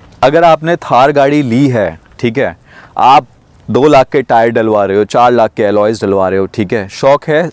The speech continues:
अच्छी बात है। But guys, बहुत बार ना हम suspension को ignore कर देते हैं और जिससे क्या होता है, आप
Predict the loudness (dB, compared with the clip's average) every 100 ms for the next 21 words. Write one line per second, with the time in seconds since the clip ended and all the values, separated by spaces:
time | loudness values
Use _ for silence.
0 | -8 -8 -4 0 0 -2 -6 -14 -20 -20
1 | -2 -2 2 2 2 -2 -14 _ _ _
2 | -4 2 2 2 0 0 -4 -4 -6 -4
3 | -4 -4 -4 -4 -6 -10 -20 -4 -2 0
4 | -2 -2 -2 -2 -2 -4 -4 -2 -4 -2
5 | -2 -4 -4 -2 0 -2 0 0 0 0
6 | 2 2